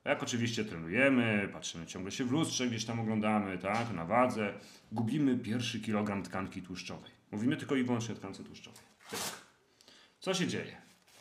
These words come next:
Okazuje się, że ten pierwszy kilogram zszedł nam z pleców, na przykład.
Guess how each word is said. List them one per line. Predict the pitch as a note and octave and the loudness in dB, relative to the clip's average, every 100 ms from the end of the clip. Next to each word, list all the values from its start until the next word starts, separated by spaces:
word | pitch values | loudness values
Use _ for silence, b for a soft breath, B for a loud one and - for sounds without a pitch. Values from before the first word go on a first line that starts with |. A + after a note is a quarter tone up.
| - | -10
Okazuje | A#3+ D#4+ - G#2+ D#2+ | 0 4 4 4 0
się, | - G#2+ | -2 -2
że | D3+ | 0
ten | C#3 A#2+ | 2 2
pierwszy | C#3+ - - | 0 -2 -2
kilogram | G#2+ F#2 E2 F#2 B2+ | -2 -2 0 0 0
zszedł | C3+ - G#2 G2+ G#2 | 0 -2 0 0 0
nam | F#2+ F#2+ F2 | 0 -2 -4
z | E2+ F#2 F#2 - - _ _ _ _ | -2 -4 -4 -10 -20 _ _ _ _
pleców, | C3 A2+ B2 A#2+ - - _ _ | 6 6 4 0 -4 -16 _ _
na | A2 | -4
przykład. | G#2+ A2 G#2+ F#2+ - b | -4 -4 -2 -2 -4 b